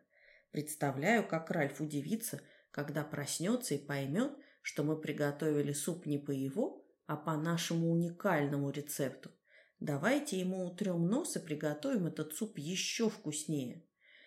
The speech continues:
«А ты думаешь, у нас получится?» В отличие от него, Жан не был в себе так уверен. «А то!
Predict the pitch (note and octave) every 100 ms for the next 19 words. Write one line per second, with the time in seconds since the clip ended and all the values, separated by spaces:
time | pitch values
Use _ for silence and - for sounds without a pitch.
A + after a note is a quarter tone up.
0 | - - - - E3+ B3+ A#3 D4 D4+ D4+
1 | D#4+ D#4 D4+ D#4 F#4 C5+ - A3+ - C3+
2 | A#2 - D#3 F#3 F#3 - D#3+ - E3 F#3
3 | C#4+ G3+ A3 C4+ C#4 D4 A#3 C#3 C3+ -
4 | C#3+ C#3 - C3+ - D3 C#3+ B2+ F2+ -
5 | _ _ C#3+ D3+ D3+ - A3+ G3 C#3 -